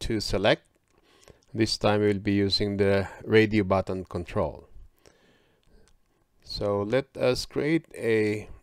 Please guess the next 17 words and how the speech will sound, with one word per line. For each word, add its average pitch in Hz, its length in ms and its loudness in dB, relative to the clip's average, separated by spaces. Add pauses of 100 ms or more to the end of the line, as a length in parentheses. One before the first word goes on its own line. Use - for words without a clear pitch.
(1900)
another 101 680 -4
group 127 260 -2
box. - 480 -4 (140)
This - 240 -6
will 98 160 -2
be 95 540 -6 (760)
the 104 80 -14
container 104 600 -2
for 92 360 -4
all 101 380 0
our, 90 640 -6 (1200)
uh, 92 140 -2
radio 98 320 2
buttons. 78 460 -4
So - 260 -8
let's 95 400 -4
just - 360 -2